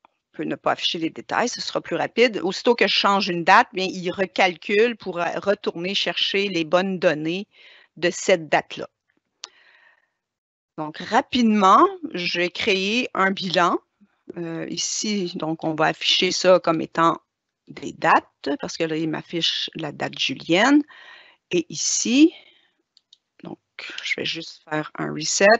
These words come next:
Il va recalculer encore, mais il va aller chercher les dates que j'ai mis dans la page d'options. Donc, c'est un lien. Ma fonction G L va chercher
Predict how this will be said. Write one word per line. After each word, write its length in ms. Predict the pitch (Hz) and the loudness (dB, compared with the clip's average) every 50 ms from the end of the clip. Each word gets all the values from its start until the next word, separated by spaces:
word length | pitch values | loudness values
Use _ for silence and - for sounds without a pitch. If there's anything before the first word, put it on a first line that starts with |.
| - - | 2 -6
Il 80 | 147 | -4
va 140 | 147 147 147 | -2 -2 -2
recalculer 800 | 143 147 156 170 165 - 196 185 175 - - 185 165 175 175 175 | 0 2 0 0 2 4 2 2 2 -2 -8 -6 -4 -2 0 2
encore, 420 | 165 160 160 - 170 180 214 254 | 2 0 2 4 4 6 6 6
mais 140 | 254 208 190 | 4 2 0
il 40 | 180 | 0
va 100 | 160 175 | 2 2
aller 120 | 165 170 | 2 2
chercher 420 | 196 - - 196 - - - 240 226 | -2 -2 -2 -2 -4 -4 -4 -4 -4
les 160 | 208 208 185 | -6 -6 -8
dates 300 | 156 180 175 185 202 _ _ | 0 2 2 2 2 _ _
que 160 | - 175 180 | -8 -6 -6
j'ai 240 | 185 - - 170 175 | -6 -6 -6 -6 -4
mis 260 | 175 175 180 190 208 | -4 -6 -6 -6 -4
dans 180 | 202 202 185 175 | -2 0 0 2
la 140 | 170 156 - | 0 -2 -4
page 380 | - - 170 170 180 175 160 | -2 -2 0 0 0 -2 -2
d'options. 420 | 147 165 156 - - - - 107 - - - - - - - - _ - | -4 -4 -4 -2 -6 -6 -6 -8 -10 -14 -18 -20 -18 -18 -20 -20 _ -6
Donc, 160 | 160 160 - | -6 -6 -6
c'est 240 | - - 226 226 - | -2 -2 -2 2 4
un 180 | 226 208 196 196 | 6 6 6 4
lien. 380 | 175 160 180 175 180 208 254 277 _ - - - - - - - _ _ _ _ _ _ _ _ _ - | 0 -2 0 0 0 0 -2 -4 _ -14 -20 -20 -20 -20 -20 -20 _ _ _ _ _ _ _ _ _ -12
Ma 280 | 208 202 208 214 233 247 | -8 -4 2 4 4 2
fonction 440 | - - 233 226 220 - 233 226 220 | 4 0 -4 -4 -4 -4 -2 -2 -2
G 160 | 196 202 196 | -2 -2 -2
L 400 | 185 185 202 208 202 196 170 - _ | 0 2 2 2 2 0 -2 -8 _
va 240 | 170 156 165 202 202 | -16 -6 -2 -2 -2
chercher 600 | - - 175 - - - - 202 190 190 185 | -2 -4 -6 -6 -4 -4 -2 -2 -2 -4 -6